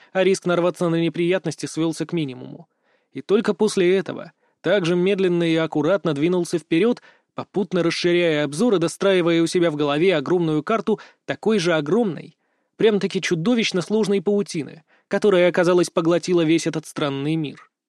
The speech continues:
Двигался я, разумеется, не наобум, а в сторону берлоги, попутно протягивая туда золотую ниточку.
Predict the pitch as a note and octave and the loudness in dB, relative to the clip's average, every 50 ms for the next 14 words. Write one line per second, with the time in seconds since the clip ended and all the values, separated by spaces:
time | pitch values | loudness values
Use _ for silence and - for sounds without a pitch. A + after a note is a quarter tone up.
0 | _ _ - C#3 D3 G#3+ C#4+ C4+ C#4+ C4+ - - B3+ A#3+ A3+ A3 G#3+ F#3 G3+ G3 | _ _ -8 -4 0 2 4 4 4 4 4 4 4 4 6 4 4 4 4 2
1 | G3 F#3+ G3 F#3 - - F#3 F3+ F3 F3 E3+ D#3+ D#3 D3+ C#3+ E3 B3 C#4+ C#4 A#3+ | 4 4 2 2 2 2 2 2 2 2 2 2 2 0 2 2 2 4 2 2
2 | - - - D#3+ D#3+ F#3+ G3+ G#3+ G#3 A3+ B3+ C4+ B3 F#3 D#3 D3+ D3 D3+ D3 - | 0 -2 -2 0 2 2 2 2 2 2 2 2 2 2 2 2 0 -2 -4 -6
3 | _ _ _ _ _ C#3+ C#3 - F#3 G#3+ G#3+ - E3+ - - D3+ D3+ - G#3 F#3 | _ _ _ _ _ -8 -6 -2 -2 -2 -2 -2 -4 -4 -4 -4 -2 -2 0 2
4 | F3+ D#3+ E3 E3 E3+ D#3+ - F3+ F#3 G#3+ F#3+ F3+ F3 F3+ F#3 - G#3+ G#3 G3+ G#3 | 2 2 2 2 2 2 2 2 2 2 2 2 2 2 2 2 2 2 4 2
5 | G#3+ G3+ F3 - - - - - - - | 2 0 0 -2 -6 -10 -12 -14 -18 -20